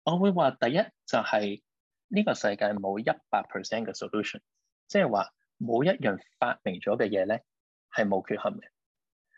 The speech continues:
所以如果你睇到身邊有一樣嘢係可以進步，而你係真係覺得好需要或者好重要嘅呢，你就會有個 passion。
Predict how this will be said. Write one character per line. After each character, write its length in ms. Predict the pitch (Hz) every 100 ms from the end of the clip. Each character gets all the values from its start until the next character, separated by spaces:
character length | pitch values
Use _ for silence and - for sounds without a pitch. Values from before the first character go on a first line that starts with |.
| _
所 200 | - 180
以 180 | 220 175
如 160 | 110 101
果 160 | 127
你 380 | 185 160 110 120 _
睇 200 | - 147
到 120 | 160
身 240 | 160 175 170
邊 120 | 175
有 140 | 160
一 100 | 113 131
樣 180 | 117 95 95
嘢 260 | 95 92 - _ _ _ _
係 260 | - 113 101
可 220 | - 117
以 180 | 143 - _
進 220 | - 110 104
步， 240 | 104 90 _ _ _ _ _
而 100 | -
你 60 | 104
係 240 | 120 123
真 160 | - 185
係 100 | 143
覺 100 | 117
得 200 | 151 156 _ _ _
好 580 | - - 92 92 139 185
需 420 | - 180 175 165
要 120 | 135
或 100 | 107
者 80 | 98
好 300 | - - 113
重 240 | 143 107 104
要 100 | 107
嘅 80 |
呢， 80 | 120 147 _ _ - _
你 100 | 123
就 140 | 113
會 160 | 104 107 107
有 160 | 107
個 100 | 104
passion。 440 | 104 - 127 -